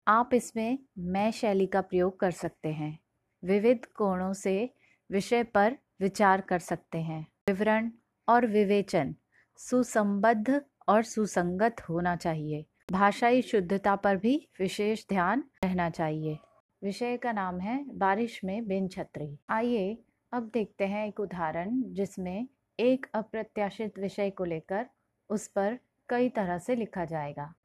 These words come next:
मुझे याद है मेरे जीवन में सोलह जुलाई दो हज़ार बारह का वह ऐतिहासिक दिन जो अविस्मरणीय घटना के रूप में मेरे मानस पटल पर मेरी अंतिम सांस तक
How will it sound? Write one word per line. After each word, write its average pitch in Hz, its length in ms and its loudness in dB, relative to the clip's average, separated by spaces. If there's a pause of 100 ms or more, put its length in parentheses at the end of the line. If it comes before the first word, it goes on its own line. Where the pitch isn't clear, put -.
(120)
मुझे 247 240 0
याद 220 380 4
है 254 120 2
मेरे 247 260 2
जीवन 208 360 -2
में 226 320 -6
सोलह 220 380 0
जुलाई 208 360 0
दो 202 180 -2
हज़ार 208 320 2
बारह 185 340 0
का 208 200 -4
वह 202 260 -4 (320)
ऐतिहासिक 220 720 -2
दिन 185 280 -2 (340)
जो 220 140 0
अविस्मरणीय 233 960 -2
घटना 214 420 -2
के 208 160 -4
रूप 202 280 -2
में 180 200 -8 (360)
मेरे 233 200 0
मानस 208 500 -2
पटल 196 300 -2
पर 202 300 -2 (100)
मेरी 208 280 -2
अंतिम 214 420 -2
सांस 185 380 -6
तक 220 140 -2